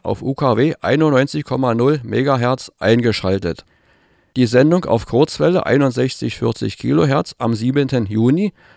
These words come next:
haben Davide Tambucci in Italien, Arthur Fernandez in Spanien, Nektarios Manosos auf Kreta und Gerald Kallinger in Wien empfangen.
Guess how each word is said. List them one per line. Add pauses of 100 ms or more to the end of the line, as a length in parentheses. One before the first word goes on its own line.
haben (240)
Davide (220)
Tambucci (100)
in
Italien, (160)
Arthur
Fernandez
in
Spanien, (500)
Nektarios (100)
Manosos
auf
Kreta (300)
und
Gerald
Kallinger
in
Wien (100)
empfangen.